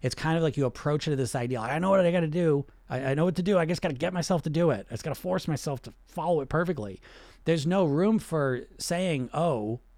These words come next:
I ate too much at lunch today. I ch-, I ate the wrong thing at lunch. Let me take a step back and look at it. What's going on there? What happened? Why did that happen? I wanna lose weight. I wanna eat well.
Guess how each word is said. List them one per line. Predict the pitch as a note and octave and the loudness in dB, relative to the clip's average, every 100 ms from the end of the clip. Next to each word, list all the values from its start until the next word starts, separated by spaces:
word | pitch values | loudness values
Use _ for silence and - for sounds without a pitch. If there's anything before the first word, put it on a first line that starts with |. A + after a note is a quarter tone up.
| - | -12
I | - B2+ B2+ | -6 -4 -2
ate | C#3 D#3 | -2 -2
too | - D3 | -2 -2
much | C#3+ B2+ | -2 -2
at | A#2 | -4
lunch | A2+ C3+ - | -2 -2 -2
today. | - A#2 G#2+ A2 | -2 -4 -4 -4
I | A2 | -6
ch-, | - | -4
I | C#3 B2+ | -4 0
ate | D3 B2+ | 0 0
the | |
wrong | A2+ B2+ C3+ | -2 -2 -4
thing | - C#3 | -2 -4
at | A2+ | -4
lunch. | A2 D3 A#2 - - - - - - | -4 -2 -2 -6 -12 -20 -20 -18 -8
Let | G#3 | -6
me | |
take | A3 | -4
a | G3 | -4
step | - - B2 | -2 -4 -4
back | C#3 E3 C3+ | -6 -8 -6
and | B2 | -4
look | - C3+ | -4 -4
at | A#2+ | -4
it. | B2+ | -4
What's | B2 F#3+ | -4 -6
going | - G#3 F#3+ | -2 -2 -2
on | G3 B3+ E3+ | -2 -2 -4
there? | F2+ - - - | -6 -14 -20 -8
What | A2+ F#3+ | -2 -2
happened? | D#3+ G3+ - G#2+ E2+ - - - - - | -2 -4 -2 -4 -6 -16 -20 -20 -20 -10
Why | A#2 D#3 | -2 0
did | F3+ | 2
that | F3 D#3+ | 2 2
happen? | F#3+ G#3 F#2 - - | 0 -2 -4 -6 -12
I | G#2 | -8
wanna | F#2+ F#3 G#3 | -4 -2 0
lose | C3+ G#2+ | 0 -2
weight. | A2+ E3+ - - | -4 -6 -8 -12
I | - | -6
wanna | B2 C3 F3+ G3+ | -2 2 2 0
eat | C3 A#2+ | -4 -6
well. | G#2 A2 B2+ F#3 | -8 -4 -4 -4